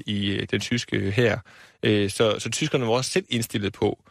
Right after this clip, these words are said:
øh, lige så vel som de bornholmske og danske repræsentanter, øh, at få det til at forløbe så gri-, så gnidningsfrit som muligt. Øh, så det gjorde i hvert fald, at de første sådan tre,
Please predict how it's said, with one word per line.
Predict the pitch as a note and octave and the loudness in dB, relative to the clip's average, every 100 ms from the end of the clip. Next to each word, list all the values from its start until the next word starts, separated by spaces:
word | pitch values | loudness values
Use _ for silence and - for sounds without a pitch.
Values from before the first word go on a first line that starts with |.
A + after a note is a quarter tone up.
| - - _ | -20 -20 _
øh, | A2 G2+ | 0 0
lige | A2 | 0
så | G#2+ | 0
vel | G#2+ | -2
som | A#2+ A2 G2+ | 0 0 0
de | A2 G2+ G#2 - | -2 0 0 0
bornholmske | G#2+ G#2+ A2 - | 0 0 -2 0
og | G2+ | 0
danske | A#2 A#2 A#2 | 0 2 -2
repræsentanter, | G#2 G#2+ A2 G#2+ G2+ - | -2 -4 -2 0 -2 0
øh, | G#2 G2 - | 2 2 2
at | A2 | 0
få | - B2+ | 0 0
det | A#2 | 0
til | - | 2
at | C3+ A2 - | 2 0 -6
forløbe | - C3+ B2+ | 0 2 2
så | B2 | -2
gri-, | - C3 C3 | 0 0 0
så | A#2 A#2+ | -2 0
gnidningsfrit | C3+ C#3+ B2+ - A#2 - | 2 4 2 0 -4 -2
som | A#2 | 0
muligt. | A2+ A#2+ A2 - - - - - | 0 0 -2 -6 -20 -20 -14 -2
Øh, | G2+ G2 | 0 2
så | A#2 | 0
det | A#2+ | 2
gjorde | C3+ | 4
i | C#3 | 4
hvert | |
fald, | - A#2+ | 2 -4
at | |
de | A2 | -4
første | A2 B2 - | -2 -2 -4
sådan | A2+ A#2+ | -4 -4
tre, | A2 A#2 G2+ G2+ G#2 | -2 0 0 0 -4